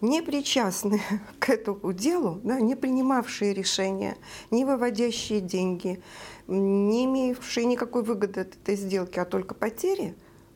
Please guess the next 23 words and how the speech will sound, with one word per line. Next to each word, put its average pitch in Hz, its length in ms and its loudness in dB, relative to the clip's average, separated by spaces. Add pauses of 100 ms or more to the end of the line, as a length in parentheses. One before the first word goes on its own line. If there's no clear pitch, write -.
(480)
ну, 202 200 0 (320)
макроэкономические 185 920 0
я 185 60 -14
потом, - 240 -6
может 190 240 -6
быть, - 160 -4
скажу. 180 480 -2 (480)
Теперь 349 460 -2 (100)
мы 233 560 2
должны 247 800 0
не 262 220 2
оплатить, 262 760 0
то 220 160 2
есть 214 220 0
не 262 340 2
будет 233 340 0
платить 202 300 -2
Горелова 196 560 2
или 180 180 2
Выжга 180 440 0
или 180 140 0
еще 196 360 2
кто-то, - 500 -6